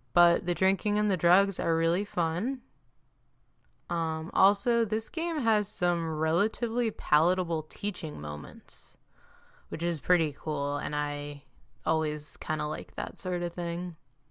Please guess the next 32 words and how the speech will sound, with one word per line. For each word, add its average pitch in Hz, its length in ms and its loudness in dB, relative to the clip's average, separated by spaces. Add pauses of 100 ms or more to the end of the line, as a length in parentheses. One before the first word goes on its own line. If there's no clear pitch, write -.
(960)
So - 160 2
I 202 100 10
learned 320 260 6
a 185 100 6
little 202 340 4
bit 240 260 8
about 175 460 6
bike 175 280 0
maintenance 202 800 0
and 160 160 -2
also 185 320 0
sigils 190 720 -2
from 160 260 -8
this - 260 -12
game, 165 500 -12 (800)
and 156 200 -6
it 156 100 -4
wasn't 180 380 2
belabored 180 520 2
at 175 100 4
all. 190 560 6 (840)
And 170 760 2
in 175 140 2
my 214 160 8
personal 175 560 2
life, 160 360 -2
the 165 100 0
bike 165 340 2
stuff 151 420 -6
is 151 220 -8
pretty 185 400 0
practical, - 960 0